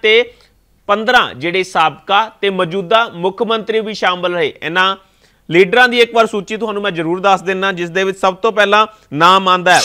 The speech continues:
ਉਦਧਵ ਠਾਕਰੇ ਦਾ, ਜਿਹੜੇ ਮਹਾਰਾਸ਼ਟਰ ਦੇ ਸਾਬਕਾ ਮੁੱਖ ਮੰਤਰੀ ਨੇ, ਅਖਿਲੇਸ਼ ਯਾਦਵ ਯੂ ਪੀ ਦੇ ਸਾਬਕਾ ਮੁੱਖ ਮੰਤਰੀ ਨੇ,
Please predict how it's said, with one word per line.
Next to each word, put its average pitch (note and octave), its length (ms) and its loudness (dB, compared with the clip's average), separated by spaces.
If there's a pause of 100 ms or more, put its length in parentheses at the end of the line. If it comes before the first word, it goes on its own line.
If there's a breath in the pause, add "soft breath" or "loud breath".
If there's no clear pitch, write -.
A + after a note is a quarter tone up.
ਉਦਧਵ E3+ 240 2
ਠਾਕਰੇ E3+ 480 2
ਦਾ, A3 220 2
ਜਿਹੜੇ F3+ 280 -6
ਮਹਾਰਾਸ਼ਟਰ E3 580 0
ਦੇ G3+ 220 0 (340 soft breath)
ਸਾਬਕਾ G3+ 440 2
ਮੁੱਖ A#3 240 -4
ਮੰਤਰੀ A3+ 320 -4
ਨੇ, A3+ 240 -4
ਅਖਿਲੇਸ਼ G3 400 -2
ਯਾਦਵ E3+ 380 0 (120)
ਯੂ C3 140 -6
ਪੀ F#3 200 -8
ਦੇ A3+ 240 4 (340 soft breath)
ਸਾਬਕਾ F3 460 2
ਮੁੱਖ A3+ 240 -2
ਮੰਤਰੀ A3+ 400 -4
ਨੇ, A#3+ 140 -2